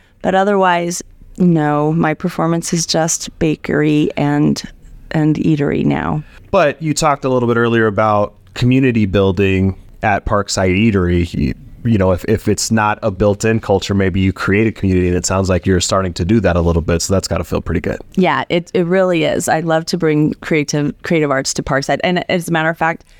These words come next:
Speaker 1: I represent artists there as well.
Speaker 2: Mm-hmm.
Speaker 1: I have them with their art on the
Speaker 2: Oh,
Speaker 1: wall.
Speaker 2: yeah, you
Speaker 1: We
Speaker 2: do.
Speaker 1: have a joulurist
Speaker 2: Mm-hmm.
Speaker 1: now. We've got Katie Critters, and it's a wonderful little crocheting critters that she makes. So I definitely wanna keep,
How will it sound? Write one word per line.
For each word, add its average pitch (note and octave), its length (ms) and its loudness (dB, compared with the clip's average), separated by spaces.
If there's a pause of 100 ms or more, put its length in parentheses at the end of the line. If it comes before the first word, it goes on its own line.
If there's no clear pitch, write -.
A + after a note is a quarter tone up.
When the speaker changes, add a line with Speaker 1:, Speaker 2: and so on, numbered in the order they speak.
(140)
Speaker 1:
I D#3 160 0
represent D#3 400 0
artists D#3 380 -2
there G3 260 0
as F3+ 160 -2
well. D#3 280 0
Speaker 2:
Mm-hmm. - 80 -6
Speaker 1:
I - 20 -2
have D#3+ 240 -2
them D3+ 180 0 (300)
with - 140 -2
their - 180 -2
art F#3+ 160 2
on F#3 80 -2
the E3+ 80 -2
Speaker 2:
Oh, - 20 -4
Speaker 1:
wall. F3 160 0
Speaker 2:
yeah, A#3+ 200 -2
you F3+ 40 -2
Speaker 1:
We F3 120 2
Speaker 2:
do. E3+ 40 2
Speaker 1:
have D3+ 120 -2
a D3+ 60 -2
joulurist F#3+ 580 0
Speaker 2:
Mm-hmm. G3 100 0
Speaker 1:
now. F3+ 480 0
We've D#3 160 0
got - 240 -4 (100)
Katie F#3 300 2
Critters, F3 560 0
and D3 100 0
it's - 160 -4
a D3 60 -2
wonderful D3+ 400 0
little D3+ 160 0
crocheting D#3 640 -2 (320)
critters F3 320 0
that - 160 -4
she - 100 -2
makes. E3 280 0
So E3+ 240 0 (320)
I F3 100 0
definitely F#3+ 460 0
wanna D#3 180 0
keep, - 320 -2